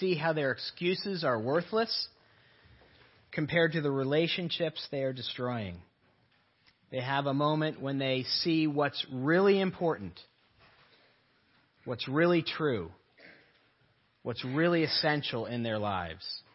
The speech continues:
And for many, that's the beginning of their journey of sobriety. But these moments of clarity are not just relegated to addicts. In a way, coming to faith in Christ,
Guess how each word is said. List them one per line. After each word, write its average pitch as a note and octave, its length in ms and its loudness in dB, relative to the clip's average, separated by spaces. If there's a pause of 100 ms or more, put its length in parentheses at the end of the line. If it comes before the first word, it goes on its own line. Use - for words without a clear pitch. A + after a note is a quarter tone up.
(580)
And A#2 160 -6
for B2 140 -4
many, B2+ 260 0
that's B2 260 -2
the C3 60 -8
beginning A2+ 560 -4 (400)
of G#2+ 140 -6
their A2 160 -4
journey G#2+ 300 -4
of G#2 80 -10
sobriety. G#2 680 -2 (1400)
But D#3 60 -2
these D#3+ 160 2
moments F#3 320 6
of D#3 100 -6
clarity G3 500 6
are D3+ 60 4
not D3+ 320 2
just - 400 2
relegated D3 600 2 (120)
to C3+ 320 0
addicts. C#3 480 -2 (1400)
In D3+ 100 2
a D#3+ 60 8
way, G#3+ 520 8 (1300)
coming A3 280 4
to F#3 120 -4 (140)
faith G3+ 320 2
in F3+ 160 2
Christ, D#3+ 680 -2